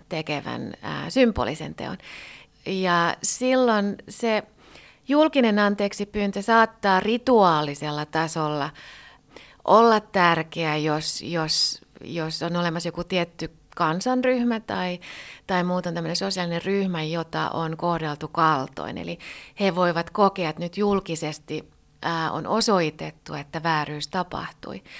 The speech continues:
Mut se, että kertooko tää tosiaankin sen anteeksi pyytäjän omasta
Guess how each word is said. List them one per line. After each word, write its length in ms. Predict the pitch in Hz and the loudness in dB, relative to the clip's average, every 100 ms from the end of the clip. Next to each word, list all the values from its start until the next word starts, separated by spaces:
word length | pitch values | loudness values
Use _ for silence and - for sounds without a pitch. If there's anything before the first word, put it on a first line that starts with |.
| - - - | -18 -18 -14
Mut 160 | 202 190 | -8 -2
se, 140 | 285 | 0
että 140 | 285 - | 0 2
kertooko 560 | 277 294 294 214 185 | 0 2 2 2 0
tää 220 | 175 175 170 | -6 -6 -4
tosiaankin 560 | 185 185 180 170 180 | -4 -4 -6 -6 -8
sen 360 | - 180 170 - - | -8 -6 -6 -8 -2
anteeksi 600 | 226 220 214 175 - 165 | 0 0 0 -4 -4 -14
pyytäjän 720 | - 214 202 185 165 151 156 | -6 -4 -4 -4 -6 -6 -6
omasta 680 | - 214 214 175 156 - | -2 0 0 0 -6 -8